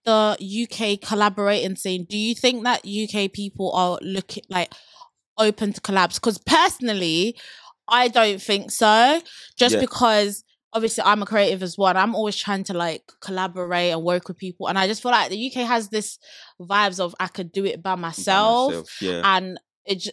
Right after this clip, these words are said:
Speaker 1: we all don't collaborate. Like, I went to Nigeria for, like, two weeks. And in that two weeks, I got, like, two collaborations.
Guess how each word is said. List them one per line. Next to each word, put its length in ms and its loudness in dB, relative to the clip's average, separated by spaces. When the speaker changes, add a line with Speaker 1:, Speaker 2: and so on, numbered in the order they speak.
Speaker 1:
we 180 -4
all 140 4
don't 180 -4
collaborate. 420 -2
Like, 140 2
I 80 6
went 220 2
to 100 -6
Nigeria 800 -2
for, 140 -2
like, 480 0
two 300 -6
weeks. 500 -8
And 100 -2
in 140 -2
that 180 0
two 300 -8
weeks, 420 -8
I 140 0
got, 380 0
like, 400 0
two 280 -8
collaborations. 1040 -6